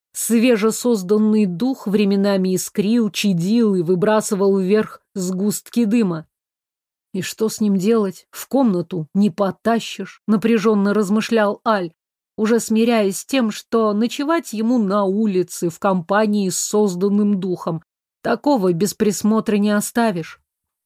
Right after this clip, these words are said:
Он досадливо поморщился, ощущая обиду. Вроде и на отлично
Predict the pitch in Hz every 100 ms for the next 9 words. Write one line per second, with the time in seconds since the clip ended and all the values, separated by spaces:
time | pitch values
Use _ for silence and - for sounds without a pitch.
0 | _ - 269 240 240 247 - 254 208 226
1 | 214 226 202 202 240 - 247 226 - 208
2 | 208 - 208 - 233 226 220 - 220 196
3 | 180 226 180 180 - _ - 214 202 254
4 | 254 196 220 233 226 240 233 - 233 233
5 | 233 226 - 262 254 - - 185 175